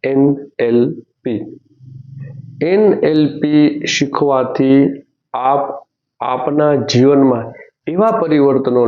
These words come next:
લાવી શકો છો, જે આપને આપના ડિઝાયર્ડ આઉટકમ, એટલે કે આપણું જે ઈચ્છિત ફળ છે, આપ જીવનમાં જ્યાં પહોંચવા માંગો છો, ત્યાં પહોંચવા માટે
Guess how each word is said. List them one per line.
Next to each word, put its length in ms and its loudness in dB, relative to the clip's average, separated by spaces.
લાવી 340 0
શકો 260 -4
છો, 120 -2
જે 160 -2
આપને 360 0
આપના 520 0
ડિઝાયર્ડ 560 4
આઉટકમ, 400 -2
એટલે 240 2
કે 100 -2
આપણું 460 0
જે 80 2
ઈચ્છિત 400 -4
ફળ 240 -2
છે, 120 0
આપ 120 -4
જીવનમાં 440 4
જ્યાં 240 2
પહોંચવા 480 0
માંગો 320 2
છો, 100 0
ત્યાં 260 -2
પહોંચવા 420 0
માટે 280 -2